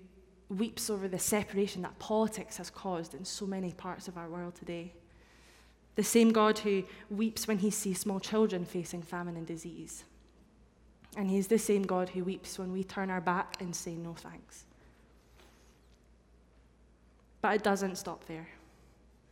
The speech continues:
Jesus wants to show us all of him. So Jesus enters Jerusalem. Not just to fulfill these people's human needs and their desires, but to show these people more than just a glimpse of his love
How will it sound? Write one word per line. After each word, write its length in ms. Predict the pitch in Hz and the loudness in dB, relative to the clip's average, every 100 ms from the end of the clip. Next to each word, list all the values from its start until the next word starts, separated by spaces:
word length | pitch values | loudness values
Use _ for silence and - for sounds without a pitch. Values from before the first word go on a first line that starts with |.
| - _ - _ - - - - - - - - | -20 _ -20 _ -20 -20 -20 -20 -20 -20 -20 4
Jesus 380 | 262 285 320 254 | 8 10 10 10
wants 260 | 226 214 | 6 6
to 100 | - | 0
show 260 | 196 214 190 | 0 2 2
us 260 | 165 - - | 0 -4 -6
all 260 | 180 175 175 | -2 0 -2
of 140 | 165 | -4
him. 240 | - 156 156 - - - _ - - - - - - - - - - | -10 -14 -16 -20 -20 -20 _ -20 -20 -20 -20 -20 -20 -20 -20 -20 -12
So 160 | - 233 | 2 4
Jesus 380 | 214 196 180 180 | 6 4 2 -2
enters 340 | 165 175 165 | -2 -6 -10
Jerusalem. 540 | 165 175 - - 147 - - - - _ - _ - - - - - - - - | -10 -12 -12 -14 -16 -20 -20 -20 -20 _ -20 _ -20 -20 -20 -20 -20 -20 -10 2
Not 140 | 233 233 | 4 6
just 180 | 277 | 6
to 80 | 285 | 6
fulfill 400 | 262 247 240 233 | 6 6 8 8
these 220 | 214 202 | 8 4
people's 380 | - 185 196 185 | 2 -2 0 -2
human 340 | - 196 175 165 | 0 0 0 -4
needs 480 | 170 220 - - - | -6 -8 -10 -12 -6
and 120 | 190 | -2
their 120 | 180 170 | 0 0
desires, 640 | 160 - - - 240 - - - - - - - - - _ - _ _ _ _ _ _ - | -2 -4 -6 -8 -10 -14 -20 -20 -20 -20 -20 -20 -20 -20 _ -20 _ _ _ _ _ _ -4
but 180 | - - | -2 0
to 100 | 208 | 0
show 280 | - 220 | 4 4
these 180 | 220 214 | 6 4
people 380 | 220 202 - 185 | 2 -4 -2 0
more 260 | 180 190 190 | 2 2 2
than 160 | 185 | 0
just 240 | 175 160 180 | -2 -6 -10
a 60 | |
glimpse 400 | 175 175 185 - | -8 -6 -8 -8
of 120 | 175 - | -10 -10
his 160 | 180 | -12
love 120 | 110 | -12